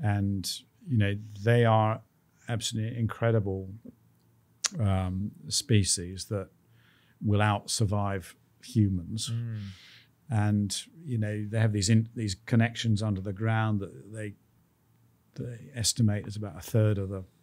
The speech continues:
Speaker 1: the world, and are really responsible for soil, um, the health of the soil as well. So you need this mix of the microbes in the soil, but you've got all these networks of fungi that are communicating with each other.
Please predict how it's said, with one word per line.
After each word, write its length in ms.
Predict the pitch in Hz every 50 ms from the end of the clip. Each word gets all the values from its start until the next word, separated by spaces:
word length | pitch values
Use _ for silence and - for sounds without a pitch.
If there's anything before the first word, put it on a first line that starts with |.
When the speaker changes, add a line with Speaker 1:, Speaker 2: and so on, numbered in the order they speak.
| 240 -
Speaker 1:
the 80 | - 110
world, 540 | 104 110 113 107 101 98 98 101 107 107 - - _ _ _ _ - - - - - - - - - - - - _ _
and 540 | - 107 107 107 110 110 107 101 - 156 - - _ - - -
are 40 | 127
really 340 | 113 110 107 123 127 117 113
responsible 440 | 110 110 - 117 110 110 - 113 104
for 140 | - - 92
soil, 560 | - - - 117 113 113 107 104 101 95 87 - _ _ _ _ _ _ _ _ _ - _ _ - 151
um, 460 | 107 104 104 104 107 104 104 - 151 - - 165 160 160 160 - - 240 175
the 80 | 113 104
health 300 | 90 113 113 107 110 -
of 80 | 101
the 80 | 95 101
soil 400 | - - - 117 110 101 95 98
as 100 | 98 90
well. 260 | 104 110 104 95 87
So 140 | - - 107
you 120 | 101 101
need 180 | 104 104 107 92
this 160 | 95 92 -
mix 320 | 110 110 110 110 - - -
of 240 | 107 92 87 -
the 60 | - 104
microbes 560 | 98 104 110 123 117 - 113 101 95 92 -
in 80 | 98
the 60 | 90 85
soil, 340 | - - 98 95 98 98
but 180 | 98 107 110 110 - _ _ _ _ _ -
you've 200 | 110 104 98 -
got 180 | - 107 107 - _ _ _ -
all 200 | 120 117 113 104
these 440 | 98 101 101 95 95 - - - - _ - - - - - _ _
networks 760 | - 110 107 110 110 110 107 104 101 - - - - - - - _ _ -
of 180 | 104 95 95
fungi 440 | - - - 113 113 110 95 95 95 98
that 160 | 95 92 -
are 80 | - -
communicating 680 | - - 104 107 113 117 110 113 113 95 87 80 - 95
with 100 | 90 92
each 160 | 95 113 -
other. 280 | 87 87 90 92 92 87